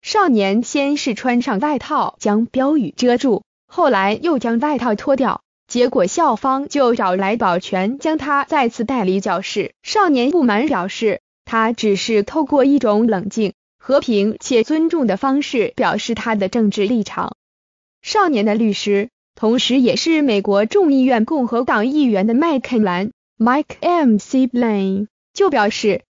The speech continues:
本案与美墨围墙无关，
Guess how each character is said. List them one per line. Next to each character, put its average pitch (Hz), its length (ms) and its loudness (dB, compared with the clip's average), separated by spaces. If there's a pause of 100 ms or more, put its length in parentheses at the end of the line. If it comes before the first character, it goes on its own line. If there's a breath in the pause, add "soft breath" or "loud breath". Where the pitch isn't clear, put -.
(140)
本 226 180 2
案 214 300 -2
与 269 160 0
美 277 220 2
墨 190 200 -2
围 208 220 0
墙 208 320 -2
无 185 160 -2
关， 254 300 -2